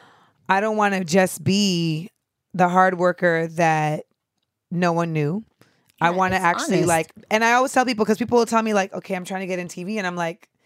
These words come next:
Speaker 1: "If you're trying to get in T V and you're not here, then
Speaker 2: You're
Speaker 1: you're
Speaker 2: not
Speaker 1: not really
Speaker 2: trying to
Speaker 1: trying
Speaker 2: get
Speaker 1: to get in
Speaker 2: to,
Speaker 1: T V."
Speaker 2: no. It's
Speaker 1: This
Speaker 2: here.
Speaker 1: Like, it's like saying, like,
Speaker 2: At this
Speaker 1: "Yo,"
Speaker 2: point, if we're honest, music is here as well.
Speaker 1: Is it really?
Speaker 2: Music is here, and it started being here, like, maybe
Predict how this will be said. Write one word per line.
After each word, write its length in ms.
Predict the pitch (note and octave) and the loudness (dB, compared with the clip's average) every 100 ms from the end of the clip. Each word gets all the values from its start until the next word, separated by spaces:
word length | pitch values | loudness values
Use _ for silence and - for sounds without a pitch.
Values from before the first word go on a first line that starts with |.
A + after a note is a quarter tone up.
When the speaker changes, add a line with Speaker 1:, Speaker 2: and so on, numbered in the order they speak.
| _ _ _ | _ _ _
Speaker 1:
"If 120 | E3+ | -6
you're 140 | E3+ A3 | -2 -2
trying 180 | B3+ C4+ | -2 -4
to 40 | |
get 100 | B3+ | -4
in 60 | A3 | -6
T 140 | G#3+ | -6
V 320 | F#3+ G3+ A#3+ _ | -6 -6 -8 _
and 120 | - F3 | -10 -8
you're 100 | F#3+ | -6
not 120 | F#3+ | -6
here, 340 | G3 G#3 A3+ - _ _ _ _ - | -4 -6 -6 -10 _ _ _ _ -4
then 100 | E3 | 0
Speaker 2:
You're 80 | |
Speaker 1:
you're 40 | F3 | 2
Speaker 2:
not 60 | |
Speaker 1:
not 40 | F3+ | 2
really 60 | F3+ | 2
Speaker 2:
trying 140 | F3+ | 0
to 60 | F3 | 0
Speaker 1:
trying 120 | F3+ | 0
Speaker 2:
get 60 | E3+ | 0
Speaker 1:
to 60 | E3 | 0
get 40 | |
in 40 | E3 | 0
Speaker 2:
to, 40 | |
Speaker 1:
T 80 | D3 | -2
V." 60 | C#3+ | -4
Speaker 2:
no. 120 | C#3+ C3 _ _ - | -6 -8 _ _ -2
It's 120 | G3 | 0
Speaker 1:
This 80 | G#3 | 2
Speaker 2:
here. 360 | C#4 E3 C#3+ - _ _ - | 2 2 -2 -10 _ _ -4
Speaker 1:
Like, 360 | G3+ G3 F#3 _ - | 0 2 0 _ -6
it's 200 | G#3+ A3+ | -4 0
like 160 | A#3 | -2
saying, 300 | - A3+ A3 | -2 -6 0
like, 160 | G#3+ G#3 | 2 4
Speaker 2:
At 20 | |
this 80 | G3+ | 4
Speaker 1:
"Yo," 180 | G#3 G3 | 4 2
Speaker 2:
point, 160 | D#4+ | 0
if 60 | A#3+ | -2
we're 100 | A#3 | -2
honest, 400 | G3+ A3 G#3 - | -2 0 -2 0
music 340 | G3 C4+ G3 | -2 0 -2
is 80 | E3 | -4
here 160 | C3 D#3 | -2 -2
as 120 | D3+ | -2
well. 300 | F3+ D3+ C#3 - - _ _ | -2 -2 -6 -14 -20 _ _
Speaker 1:
Is 140 | G3 A#3 | 4 6
it 80 | B3+ | 6
really? 380 | A3+ F#3 D#3+ E3 | 6 4 2 -4
Speaker 2:
Music 400 | - F#3+ A#3 C4 | -2 0 0 0
is 120 | A#3+ - | 0 0
here, 440 | G#3 G3+ G3 G3 - | -2 2 2 0 -2
and 140 | F#3 | -4
it 80 | F3+ | -4
started 360 | - G#3 A3 F3 | -2 0 0 -4
being 280 | F#3 F#3+ F3+ | -4 -4 -6
here, 420 | D#3+ E3 D#3+ D#3 _ _ _ _ _ _ _ - - - - - - | -4 -2 -2 -4 _ _ _ _ _ _ _ -20 -20 -20 -20 -20 -2
like, 180 | F3 E3+ | -2 0
maybe 440 | F#3 F3 F3+ D#3+ | -2 -2 -4 -4